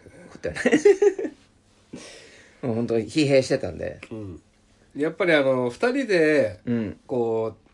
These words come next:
Speaker 2: う、ワイワイ高め合ってる感じが楽しかった。
Speaker 1: まあ確かにそれはある。
Speaker 2: うん。
Speaker 1: でもなんか、そう、じ-、むしろ逆で、
Speaker 2: はい。
Speaker 1: そのプレゼンするのが好きだって人もいるじゃないですか。
Speaker 2: いる。
Speaker 1: うん。
Speaker 2: いるいる。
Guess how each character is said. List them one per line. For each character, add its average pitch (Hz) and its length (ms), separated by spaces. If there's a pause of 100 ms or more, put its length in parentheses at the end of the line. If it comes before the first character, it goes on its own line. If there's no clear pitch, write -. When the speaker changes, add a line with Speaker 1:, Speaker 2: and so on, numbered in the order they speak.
(180)
Speaker 2:
う、 120 60
ワ 147 140
イ 165 80
ワ 147 100
イ 120 60
高 123 260
め 156 120
合 156 60
っ - 60
て 113 120
る 101 80
感 101 200
じ 101 80
が 98 100
楽 107 200
し - 80
か 107 80
っ 101 100
た。 - 120
Speaker 1:
ま 143 80
あ 139 80
確 208 180
か 135 100
に 104 60
そ 180 140
れ 175 40
は 156 220
あ 147 60
る。 - 320
Speaker 2:
う 107 40
ん。 92 240 (400)
Speaker 1:
で - 60
も 185 80
な 185 200
ん - 20
か、 101 180
そ 107 140
う、 107 60
じ-、 160 180
む 233 120
し 262 160
ろ 113 140
逆 147 380
で、 - 340 (100)
Speaker 2:
は 120 140
い。 104 160 (220)
Speaker 1:
そ 190 120
の 180 60
プ - 140
レ 262 100
ゼ 269 100
ン 254 100
す 262 120
る 240 60
の 165 80
が 117 80
好 - 80
き 151 100
だ 127 80
っ 104 40
て - 80
人 95 100
も 90 80
い - 20
る 98 80
じ - 60
ゃ - 60
な - 40
い 131 40
で 131 80
す 131 40
か。 135 60
Speaker 2:
い - 20
る。 123 160 (880)
Speaker 1:
う 95 120
ん。 85 120
Speaker 2:
い 113 60
る 107 140
い 95 80
る。 92 220